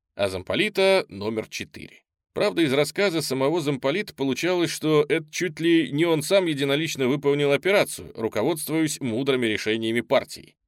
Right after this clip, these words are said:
Хотя все знали вес замполитовских слов. Кок пришёл узнать, чего ж больной желает откушать. «Сегодня, пожалуй, ничего. Попью глюкозки. А вот на завтра захотелось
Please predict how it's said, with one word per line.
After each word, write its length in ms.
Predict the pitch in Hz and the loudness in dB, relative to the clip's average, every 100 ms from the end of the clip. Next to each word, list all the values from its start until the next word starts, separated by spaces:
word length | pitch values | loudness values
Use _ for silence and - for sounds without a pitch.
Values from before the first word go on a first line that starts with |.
| _ | _
Хотя 360 | 135 156 196 160 | -6 0 0 0
все 220 | 175 139 | 0 -2
знали 500 | 110 127 117 98 - | 0 0 0 -2 -6
вес 320 | 107 110 - - | -2 -2 -2 -8
замполитовских 800 | 107 110 131 113 92 - 123 - | -6 -4 -2 -4 -6 -10 -10 -10
слов. 360 | - - - _ _ _ _ | -12 -14 -20 _ _ _ _
Кок 220 | 233 240 | -4 -2
пришёл 420 | 156 127 - 214 | -4 -4 -2 -2
узнать, 500 | 139 110 214 214 - - | -2 -2 -2 -2 -4 -10
чего 260 | - 202 | -2 -2
ж 60 | 165 | 0
больной 500 | 107 107 175 202 202 | -2 0 2 2 0
желает 460 | 127 110 107 156 151 | -4 -2 0 0 -2
откушать. 640 | 143 - 87 - - - _ _ _ _ | -6 -10 -14 -14 -16 -20 _ _ _ _
«Сегодня, 360 | - 143 131 | -8 -6 -6
пожалуй, 640 | 104 98 107 110 104 95 85 | -8 -6 -4 -2 -2 -6 -8
ничего. 540 | 95 95 - 92 - - _ _ _ | -12 -12 -10 -12 -14 -20 _ _ _
Попью 320 | 90 - 107 | -14 -8 -8
глюкозки. 580 | 101 104 69 - - - _ _ _ | -6 -10 -12 -18 -20 -20 _ _ _
А 160 | - 131 | -2 0
вот 180 | 170 151 | 0 0
на 140 | 160 | 0
завтра 340 | 156 202 160 147 | 2 2 0 -4
захотелось 720 | 131 139 123 170 170 151 | -2 -2 0 0 0 -2